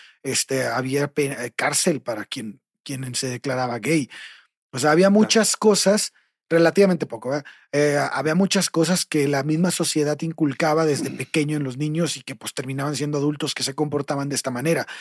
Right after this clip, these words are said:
Speaker 1: No estoy justificando a nadie, sino que es la realidad del lugar y que
Speaker 2: Totalmente.
Speaker 1: y, y, y es, este, y, y esto es así, o sea, qué culero que la, que la, que su vida haya sido así, pero tiene mucho que ver la cultura.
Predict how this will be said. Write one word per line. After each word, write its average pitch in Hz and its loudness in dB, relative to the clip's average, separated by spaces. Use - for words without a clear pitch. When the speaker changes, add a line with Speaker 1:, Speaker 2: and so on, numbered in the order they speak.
Speaker 1:
No 180 4
estoy 190 4
justificando 170 2
a - 4
nadie, 190 6
sino 156 -2
que - -2
es 156 2
la 170 4
realidad 143 -2
del 160 2
lugar 147 0
y 147 0
que 151 0
Speaker 2:
Totalmente. 143 2
Speaker 1:
y, 151 2
y, 160 0
y 156 0
es, 151 2
este, 135 -2
y, 160 -6
y 170 0
esto 185 2
es 214 4
así, 311 6
o 170 2
sea, 147 0
qué - 0
culero 202 8
que 175 0
la, 151 0
que 151 -6
la, 135 -2
que 139 -10
su 143 -2
vida 156 4
haya 165 4
sido 156 2
así, 180 2
pero 151 4
tiene 175 2
mucho 180 4
que 175 4
ver 156 4
la 147 -6
cultura. 151 2